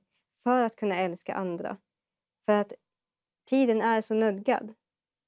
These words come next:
Och jag tror att Jesus kommer tillbaka. Och jag ser fram emot att möta honom. Men innan han gör det så, så vill jag vara en sån person, och jag hoppas du vill vara det också,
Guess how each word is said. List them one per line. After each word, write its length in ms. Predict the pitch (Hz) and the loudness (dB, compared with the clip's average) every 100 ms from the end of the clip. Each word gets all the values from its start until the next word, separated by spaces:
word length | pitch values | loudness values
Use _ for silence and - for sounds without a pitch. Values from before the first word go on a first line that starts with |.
| _ _ - | _ _ 2
Och 80 | |
jag 160 | 220 330 | 4 4
tror 140 | - | 2
att 100 | 240 | 2
Jesus 300 | 202 185 - | 2 0 -2
kommer 260 | - 196 180 | -2 -2 -2
tillbaka. 560 | 180 196 185 - - 202 _ _ _ _ | -2 0 -2 -4 -12 -12 _ _ _ _
Och 100 | 220 | 4
jag 120 | 214 208 | 4 4
ser 120 | 214 | -4
fram 280 | - 226 220 | 0 0 2
emot 280 | 196 185 | 0 0
att 80 | 190 | -2
möta 380 | 202 190 185 202 | 0 0 -2 -6
honom. 360 | 196 185 - 190 _ _ _ _ - | -6 -6 -8 -16 _ _ _ _ -2
Men 140 | 226 | 0
innan 300 | - 269 269 | 4 4 4
han 180 | 247 233 | 2 4
gör 300 | 226 233 190 | 4 4 2
det 200 | - 208 - _ _ _ | -2 -6 -10 _ _ _
så, 380 | - 208 196 95 - _ _ _ _ _ | -8 -2 2 0 -2 _ _ _ _ _
så 160 | - 233 | 0 4
vill 140 | 220 | 6
jag 120 | 214 | 6
vara 360 | 208 214 196 214 | 6 6 6 4
en 160 | 220 208 | 0 0
sån 240 | 196 190 | -2 -2
person, 460 | 196 226 185 196 208 | -4 -2 -2 -4 -4
och 80 | |
jag 60 | 196 | -2
hoppas 280 | 196 196 190 | 0 -2 -2
du 100 | 196 | -2
vill 120 | 180 | 0
vara 200 | 175 170 | 0 -2
det 100 | - | -2
också, 360 | 208 - 175 | -6 -6 -6